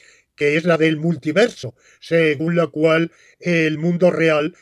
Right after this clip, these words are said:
se estaría bifurcando constantemente en mundos posibles, eh, que se separarían y que quedarían incomunicados entre sí. Por tanto, el que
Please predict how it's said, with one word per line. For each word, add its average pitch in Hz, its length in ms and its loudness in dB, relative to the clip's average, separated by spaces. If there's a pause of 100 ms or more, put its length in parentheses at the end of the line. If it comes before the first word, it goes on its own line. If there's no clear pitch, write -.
(180)
se 160 240 -4
estaría 156 480 0
bifurcando 151 800 -4 (200)
constantemente 156 1080 -2 (260)
en 139 160 -8
mundos 180 320 0
posibles, 151 680 -6 (920)
eh, 143 500 -2 (360)
que 160 220 0
se 156 560 0 (220)
separarían 156 920 -2 (460)
y 160 240 -6
que 165 320 2
quedarían 151 580 -4 (180)
incomunicados 156 800 -2 (240)
entre 147 320 -8
sí. - 260 -6 (1040)
Por 139 140 -4
tanto, 156 440 0
el 147 280 -4
que 156 420 -4